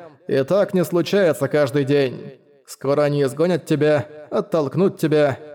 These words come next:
а оставят одного. Они не попытаются понять твою боль, их не будет заботить, что случится с тобой. Не тоскуй больше. Всё, что тебе нужно, это гнев. Гнев, чтобы уложить их на лопатки, убить наповал».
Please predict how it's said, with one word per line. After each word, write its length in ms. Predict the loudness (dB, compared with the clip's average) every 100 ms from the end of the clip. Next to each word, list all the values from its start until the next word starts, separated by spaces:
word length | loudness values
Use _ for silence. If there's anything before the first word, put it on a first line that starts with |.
| -6
а 180 | -2 0
оставят 480 | 0 0 2 2 0
одного. 960 | 0 0 2 0 0 -6 -14 -20 _ -10
Они 260 | -6 -2
не 100 | -2
попытаются 600 | -2 -2 0 2 2 0
понять 320 | -2 -2 -2 -2
твою 220 | -2 0
боль, 380 | 2 2 2 -2 -10 -18 -4
их 200 | -2 0
не 100 | 0
будет 260 | 0 0 0
заботить, 380 | -2 0 -2
что 180 | -4 -4
случится 500 | -4 -4 -2 -2 -2
с 60 | -2
тобой. 480 | 0 2 2 0 -4 -16 -10
Не 180 | -4 0
тоскуй 420 | 0 -2 0 0
больше. 600 | 2 0 0 -6 -8 -10 -18 -20 _
Всё, 280 | -10 -4 -2
что 160 | -2
тебе 220 | -2 0 2
нужно, 520 | 2 0 0 0 -2 -8
это 220 | -4 -2 0
гнев. 420 | 2 2 0 -2 -10 -20 -20 _ -8
Гнев, 440 | -4 0 0 0
чтобы 260 | 0 0 2
уложить 340 | 2 2 0
их 100 | -2
на 100 | 0
лопатки, 640 | 0 0 -2 0 0 0 -2 -10 -8
убить 460 | -2 0 0 -2 0
наповал». 840 | 0 0 2 2 0 -4 -10 -20